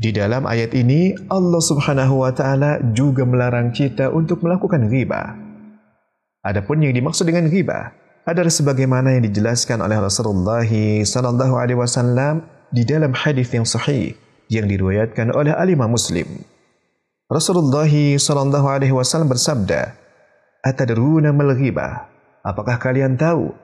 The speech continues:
apa yang dimaksud dengan ghibah?" Qalu,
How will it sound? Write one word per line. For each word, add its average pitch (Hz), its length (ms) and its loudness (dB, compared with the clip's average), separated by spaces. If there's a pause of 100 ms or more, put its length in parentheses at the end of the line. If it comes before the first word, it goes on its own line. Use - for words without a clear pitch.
(140)
apa 151 240 -2
yang 127 160 2
dimaksud 120 320 0
dengan 117 160 0
ghibah?" 113 560 -2 (560)
Qalu, 101 640 -4